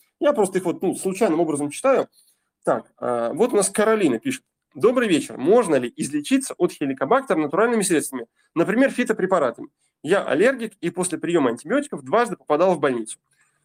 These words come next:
Ну, только что, на самом деле, ответил на этот вопрос. А, но в ситуации, когда у, у человека аллергия, с большей вероятностью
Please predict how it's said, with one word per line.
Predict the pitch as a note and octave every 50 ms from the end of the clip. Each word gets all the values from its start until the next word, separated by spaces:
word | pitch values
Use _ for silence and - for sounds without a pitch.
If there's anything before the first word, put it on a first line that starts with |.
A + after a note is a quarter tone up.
| _ _ _ _ _ _ _ _ _ _ _ _ _ _ _
Ну, | - G#3 A3+ A3
только | - A#3+ A3 F#3 F#3
что, | - - G#3+ G3+ E3
на | C#3 C3 C#3+ C#3+
самом | - D#3+ D3+ D3+
деле, | D#3 C#3 D3
ответил | D3+ - F#3+ F#3 - - _ _ _ _ _ _ _ _ _ _ _ _ _ _ _ -
на | C#3+ C3+ C#3
этот | C#3+ C#3+ C3+ -
вопрос. | - D#3 D#3+ - A3 B3+ C4+ C4 - _ _ _ _ _ _ _
А, | - C3 B2+ B2+ B2 B2 B2+ -
но | - D#3+ F#3 E3+ B2+ - - _ _ _
в | _ -
ситуации, | - - - F#3 F#3+ F#3 - D3
когда | C3+ C#3+ C3+ C3 D3 D3+ C#3 - - _
у, | C3+ C#3 C3
у | -
человека | C#3+ - F3 E3+ D3 C3+ - - - _
аллергия, | C#3+ D#3 D#3 D3+ C3+ A#3+ E3 A3+ B3+ G3 - - _ _ _ _ _ _ _ _ _ _ _ _ _ _ _
с | - C3 - -
большей | - - - A3+ C4 C4 G#3+ - - E3
вероятностью | C3 C#3+ D3 C#3+ C3+ D#3+ A3+ C4+ C4 E3 C#3 - - - B2